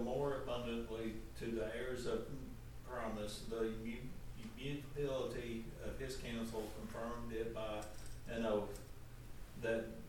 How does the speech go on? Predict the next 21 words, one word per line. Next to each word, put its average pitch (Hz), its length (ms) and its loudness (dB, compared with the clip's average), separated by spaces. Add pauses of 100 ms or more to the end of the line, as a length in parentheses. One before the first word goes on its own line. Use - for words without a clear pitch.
(180)
the, 107 300 4 (460)
that 117 240 0
by 139 280 2
two 147 280 8 (300)
immutable 143 460 2 (120)
things 117 460 0 (360)
in 113 260 2 (220)
which 120 280 -2
it 123 120 0
is 113 200 0
impossible 120 600 0
for 110 160 -4
God 117 200 -2
to - 60 -2 (120)
lie, 101 240 -2 (280)
we 117 120 0
might 117 240 0 (100)
have 107 140 0 (160)
a - 40 -6
strong - 300 0 (140)
consolation 120 840 -2